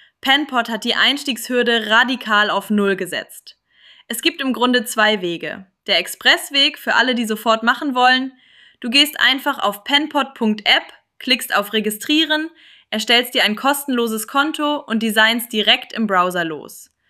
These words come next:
Komplett gratis, kein Bullshit. Die App läuft dank moderner Webtech superflüssig in eurem Browser-Tab. Und für die absoluten Control-Freaks unter uns, die ihre Daten nicht auf fremden Servern liegen haben wollen,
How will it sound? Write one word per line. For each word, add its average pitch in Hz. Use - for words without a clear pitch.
Komplett 320
gratis, 226
kein 247
Bullshit. 185
Die -
App 311
läuft 262
dank 233
moderner 220
Webtech 220
superflüssig 247
in 202
eurem 180
Browser-Tab. 170
Und 233
für 262
die 240
absoluten 277
Control-Freaks 240
unter 202
uns, 196
die 214
ihre 220
Daten 226
nicht 233
auf 202
fremden 220
Servern 269
liegen 196
haben 180
wollen, 175